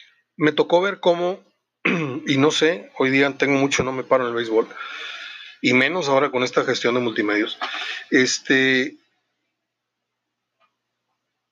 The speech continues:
y me tocó ver cómo se paraba un fresco ahí, borrachales, a, a mentarle la madre al umpire o al, al, al pelotero de, de, de enfrente, o la porra de Saltillo, que son muy bravos.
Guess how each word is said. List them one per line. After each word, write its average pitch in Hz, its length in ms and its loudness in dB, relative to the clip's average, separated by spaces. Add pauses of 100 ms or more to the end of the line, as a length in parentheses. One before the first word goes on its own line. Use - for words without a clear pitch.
(100)
y 165 80 0
me 156 80 4
tocó 160 220 2
ver 202 140 2
cómo 202 460 0 (380)
se - 180 0
paraba 185 420 2
un 190 200 -8
fresco 175 420 2
ahí, 170 200 0
borrachales, 160 680 0
a, 139 200 2
a 127 60 0
mentarle 156 460 2
la 151 60 2
madre 151 360 2
al 135 200 -2
umpire 151 540 2
o 139 140 0
al, 123 200 -2
al, 120 260 0
al 120 120 2
pelotero 147 540 2
de, 123 140 -6
de, 120 60 -4
de 123 100 0
enfrente, 151 640 2
o 135 220 2
la 135 180 2
porra 160 240 2
de 160 80 2
Saltillo, 147 440 0
que - 80 -4
son 156 120 4
muy 160 120 4
bravos. 151 560 0